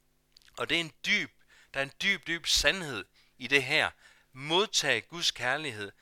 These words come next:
og give det væk. Fordi der er nogle principper, der er nogle hemmeligheder i, i Bibelen omkring det her med at leve med Gud,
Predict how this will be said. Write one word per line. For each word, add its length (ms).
og 180
give 180
det 120
væk. 200
Fordi 260
der 80
er 80
nogle 180
principper, 640
der 80
er 40
nogle 200
hemmeligheder 540
i, 120
i 240
Bibelen 640
omkring 480
det 100
her 200
med 240
at 240
leve 320
med 180
Gud, 360